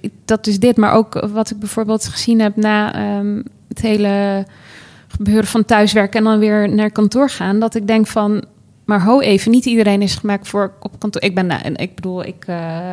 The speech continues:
daarom ben ik ook uit loondienst gegaan. Ik, onder andere, er waren meer <laughs> redenen, maar mijn kantoorruimte, ik word gewoon, het, het is gewoon niet, het is niet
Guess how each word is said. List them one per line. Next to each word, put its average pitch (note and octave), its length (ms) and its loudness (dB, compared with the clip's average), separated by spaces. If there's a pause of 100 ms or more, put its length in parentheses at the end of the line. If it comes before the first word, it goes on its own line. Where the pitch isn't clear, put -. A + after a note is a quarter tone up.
(120)
daarom F#3 240 -6
ben F3+ 120 -4
ik F3+ 100 -8
ook F3 140 -8
uit F3 120 -8
loondienst F3 400 0
gegaan. - 180 -10
Ik, - 160 -14 (680)
onder F#3+ 240 2
andere, E3+ 260 0
er F#3 80 -6
waren F#3+ 260 2
meer A3+ 280 6
<laughs> - 40 2
redenen, B3+ 380 4
maar - 480 -2 (440)
mijn A3 420 2
kantoorruimte, A3 840 2
ik G#3+ 100 -4
word G#3 160 -4
gewoon, G#3 300 -4 (880)
het, - 140 -16 (220)
het - 180 -6
is D4 120 -2
gewoon B3 240 4
niet, A#3+ 300 4 (1120)
het - 120 -8
is A#3 140 -2
niet A#3+ 400 2